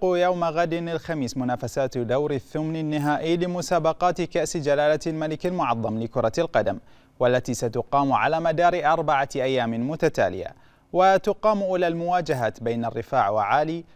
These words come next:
فيما يلعب الأهلي مع جاره أم الحصن. وفي يوم الجمعة يخوض حامل اللقب الحال اختبارا صعبا أمام الخالدية،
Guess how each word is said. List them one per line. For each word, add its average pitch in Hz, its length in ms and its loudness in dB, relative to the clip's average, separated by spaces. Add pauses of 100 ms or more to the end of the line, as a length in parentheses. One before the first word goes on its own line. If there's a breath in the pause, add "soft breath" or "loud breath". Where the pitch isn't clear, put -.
(140)
فيما 143 340 -2
يلعب 117 340 0
الأهلي 113 360 -2
مع 120 240 -2
جاره 139 580 0
أم 127 140 -4
الحصن. 117 440 -6 (420 soft breath)
وفي 120 280 -2
يوم 117 180 0
الجمعة 127 400 -2
يخوض 185 420 2
حامل 156 360 -2
اللقب 135 440 0 (120)
الحال 113 420 -4
اختبارا 113 560 -2
صعبا 110 520 -2
أمام 151 260 0
الخالدية، 120 680 -4